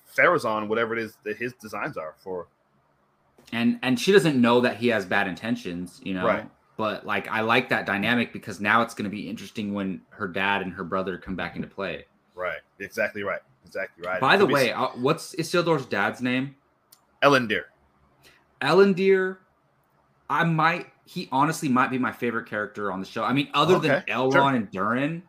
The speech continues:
Speaker 1: Sure, sure.
Speaker 2: Um, like, Elrond and Durin, I've, they've been my favorite.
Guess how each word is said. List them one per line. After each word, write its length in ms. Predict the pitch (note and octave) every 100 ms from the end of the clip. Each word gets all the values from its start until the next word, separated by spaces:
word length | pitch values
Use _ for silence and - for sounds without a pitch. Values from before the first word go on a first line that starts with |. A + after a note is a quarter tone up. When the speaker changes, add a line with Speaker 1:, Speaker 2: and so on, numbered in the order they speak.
| _ -
Speaker 1:
Sure, 180 | D#3+ F3+
sure. 160 | F#3 B2+
Speaker 2:
Um, 580 | B2 G#2+ F#2+ F2 D#2+ _ _ _ _ _ _ _ _ _ - _ _ _ _ _ _ -
like, 160 | A#2
Elrond 340 | C#3 E3 F#3+ F3
and 80 | C#3
Durin, 220 | C#3+ C3+
I've, 200 | A#2 G2+
they've 140 | A#2
been 140 | A#2+ C3
my 140 | A2
favorite. 480 | - G#2 F2 D#2